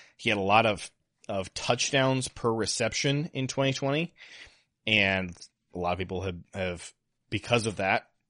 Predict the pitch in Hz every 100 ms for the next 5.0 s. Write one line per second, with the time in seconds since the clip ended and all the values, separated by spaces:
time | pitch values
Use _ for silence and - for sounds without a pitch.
0 | _ _ 95 104 101 95 92 85 - -
1 | 104 98 98 98 95 90 82 95 95 92
2 | 95 92 95 87 - 95 90 98 - 98
3 | 95 110 98 87 - 127 101 98 98 -
4 | 139 - 87 104 107 85 80 98 82